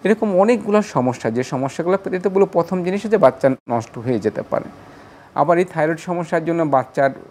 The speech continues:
বৃদ্ধি যেটা, সেটা পর্যাপ্ত পরিমাণে বৃদ্ধি না হতে পারে।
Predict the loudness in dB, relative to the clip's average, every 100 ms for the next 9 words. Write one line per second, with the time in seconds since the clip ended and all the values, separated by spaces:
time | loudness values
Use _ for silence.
0 | -18 -12 -2 -2 -2 -4 -4 -4 -4 -6
1 | -2 -2 -2 -6 -20 -20 -18 -2 -2 0
2 | -2 -2 -6 -4 -2 -4 -4 -2 -2 -4
3 | -8 -8 -4 -4 -4